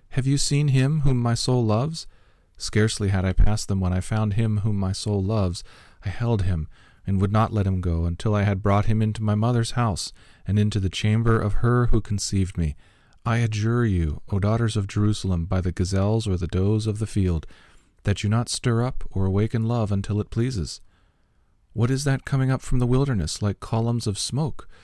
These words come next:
perfumed with myrrh and frankincense, with all the fragrant powders of a merchant? Behold, it is the litter of Solomon. Around it are sixty mighty men, some of the mighty men of Israel,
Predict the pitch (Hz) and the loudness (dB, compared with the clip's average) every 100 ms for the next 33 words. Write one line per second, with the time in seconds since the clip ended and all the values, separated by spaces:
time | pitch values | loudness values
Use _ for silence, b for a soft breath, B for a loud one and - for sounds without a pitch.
0 | b b - - 123 127 127 113 107 104 | b b 4 4 4 2 6 6 6 4
1 | 113 120 113 104 - 113 113 107 - 107 | 2 2 0 -2 0 0 0 -4 -2 -2
2 | 98 - b b b 110 107 110 117 107 | -2 -10 b b b 2 4 4 2 2
3 | - 117 117 113 - 110 117 117 95 - | 4 4 2 -2 2 2 2 2 0 0
4 | 95 95 113 131 107 - b b b b | -2 0 0 0 -6 -8 b b b b
5 | b - 110 175 160 98 b b - 123 | b 2 4 4 2 -6 b b -2 -2
6 | - 113 107 107 120 127 - 139 175 120 | 0 2 2 2 0 -2 -4 -4 -2 -2
7 | 73 b b b - 101 107 131 127 95 | -4 b b b 0 2 4 2 0 0
8 | 90 - 139 - 131 117 120 120 113 113 | -4 -4 -6 -4 -4 -2 -2 -2 -2 -2
9 | 90 80 B B - - 113 110 101 107 | -2 -6 B B -12 -2 0 2 0 0
10 | 117 120 110 110 104 110 95 85 73 | 2 2 2 0 0 -2 0 -2 -2